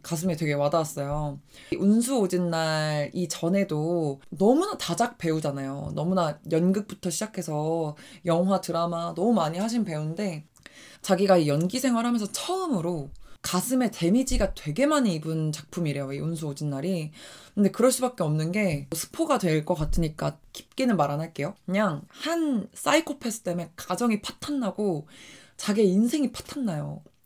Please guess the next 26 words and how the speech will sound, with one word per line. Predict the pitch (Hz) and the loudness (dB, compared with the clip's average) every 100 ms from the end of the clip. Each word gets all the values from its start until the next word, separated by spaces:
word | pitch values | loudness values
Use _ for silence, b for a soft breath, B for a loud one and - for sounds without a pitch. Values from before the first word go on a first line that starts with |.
| - - | -20 -18
평범하고 | - 403 466 440 370 285 240 233 226 226 B B B B | -14 -8 -6 -4 -2 -2 -2 -2 -4 -6 B B B B
정말 | 220 233 247 254 247 226 220 | 0 4 4 4 4 2 0
그냥 | 220 220 | -2 0
열심히 | 196 208 - 277 269 | 2 2 0 0 0
하루하루 | 254 294 302 285 240 | 2 0 0 0 0
먹고 | 175 - 220 | -2 -4 -4
살아가는 | 240 254 247 226 208 | -2 -2 0 -2 -2
그냥 | 175 165 170 | -4 -4 -6
택시 | - - | -6 -2
운전사였는데, | 233 170 170 175 156 143 147 170 156 151 | 0 0 -2 -2 -2 -4 -2 -2 -4 -8
이제 | - - | -12 -2
그러면서 | 233 262 240 233 - | 4 6 6 2 -4
계속 | - - 190 220 262 302 294 - - | -8 -2 2 4 4 0 -4 -8 -6
이제 | 175 165 | -2 -2
그 | 175 | -2
사이코패스한테 | 220 277 277 - 240 208 180 170 | -2 -2 -2 -8 -6 -4 -6 -8
당해야 | - 175 196 247 285 262 | -4 2 4 4 2 0
되는 | 208 180 | -2 -2
입장의 | 143 - 175 156 | -6 -4 -4 -2
연기를 | 143 147 151 160 165 151 B B B | -4 -4 -4 -2 -2 -4 B B B
진짜 | - 208 202 | 0 0 2
보시면은 | 196 262 262 226 254 214 151 156 | 0 2 2 2 0 0 -2 -6
뒤에 | - 262 165 | 0 2 4
몇 | 151 254 | 0 -2
회차 | 254 233 | -4 -2
말고는 | 156 139 143 185 208 143 | 0 -2 -2 -2 -2 -4